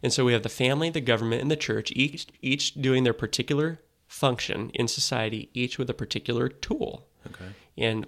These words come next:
Speaker 1: all of this together brings God glory. And over all of it, we have Jesus Christ reigning as Lord. And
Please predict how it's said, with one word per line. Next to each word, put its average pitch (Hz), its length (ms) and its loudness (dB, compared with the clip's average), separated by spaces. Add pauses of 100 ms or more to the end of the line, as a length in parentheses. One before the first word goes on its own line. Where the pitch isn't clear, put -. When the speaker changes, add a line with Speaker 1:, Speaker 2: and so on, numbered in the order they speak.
Speaker 1:
all 127 180 2
of 135 100 0
this 127 180 0
together 113 320 2
brings 107 340 0
God 104 240 -2
glory. 110 440 -4 (840)
And 117 220 4
over 117 240 6
all 156 320 2
of 113 140 -4
it, - 220 -4 (580)
we 131 180 0
have 110 160 0
Jesus 117 340 0
Christ - 520 -6 (200)
reigning 113 440 -2
as - 140 -6
Lord. - 340 -6 (440)
And 123 160 -2